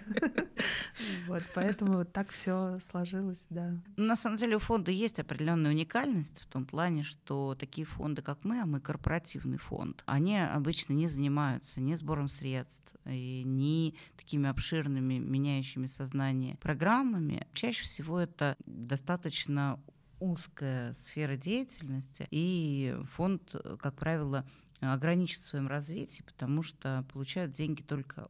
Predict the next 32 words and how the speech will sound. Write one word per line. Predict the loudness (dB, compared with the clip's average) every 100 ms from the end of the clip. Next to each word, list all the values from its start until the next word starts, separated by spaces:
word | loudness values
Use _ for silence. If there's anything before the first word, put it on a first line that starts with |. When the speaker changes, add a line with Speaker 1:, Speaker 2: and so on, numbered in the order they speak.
| -6
Speaker 2:
от | -6 -2
бизнеса, | -2 0 -4 -4 -8
от | -8
корпорации. | -12 -6 -4 -4 -6 -6 0
Мы | 2 2
же | 2 0 0
очень | -2 -4 -2
много | -2 -2
работаем | -6 -6 -4 -6
с | -6 -6
людьми, | -4 0 2 2 0 0
а, | 2 2
мы | 4 4
много | 4 2 2 -2 -2 -2
рассказываем | -4 -4 -4 -2 -2 0 2 2 0 -2
и | -4
актуализируем | -2 0 0 2 0 -2
проблемы, | -2 -2 2 0 0
которыми | -4 -2 -2 0
мы | 0
занимаемся, | 0 0 0 0 -2 -6 -8 -10 -10
в |
части-, | -8 -8 -8 -14 -14
в | -8
частности, | -6 -6 -12 -10
например, | -10 -4 -4 -4
приемным | -2 0 0 0
родительством. | -2 -2 -4 -8 -10 -10 -2
Нам | 2 4 2
очень | 0 -2
хотелось | -2 -2 -2 -2 -2 -4
бы | -2 0 0